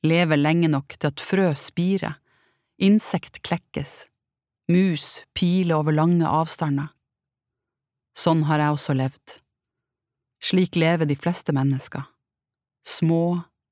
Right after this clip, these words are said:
lave liv. Men nå er sommeren her. Snølaget har forsvunnet, og jeg har røyst meg opp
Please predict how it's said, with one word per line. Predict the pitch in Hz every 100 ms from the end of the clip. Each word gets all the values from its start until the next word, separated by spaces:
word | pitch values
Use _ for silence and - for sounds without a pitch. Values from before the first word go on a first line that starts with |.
| _
lave | 156 151 165 170 165 143
liv. | 151 156 143 - _ _ _ _ _ _ _ _ _ _ _ -
Men | 170 175
nå | 202 220 143 127 - _ _ _ _ _ _ -
er | 156
sommeren | - 156 156 139 123
her. | - - - _ _ _ _ _ _ _ _ _ _ -
Snølaget | - 160 170 170 156 143 143
har | 143
forsvunnet, | 147 - 160 156 139 139 - - _ _ _ _ _ _ _ -
og | 156
jeg | 170 180 185 180 _ _ 180
har | 175
røyst | 180 180 -
meg | 160 -
opp | 202 _ -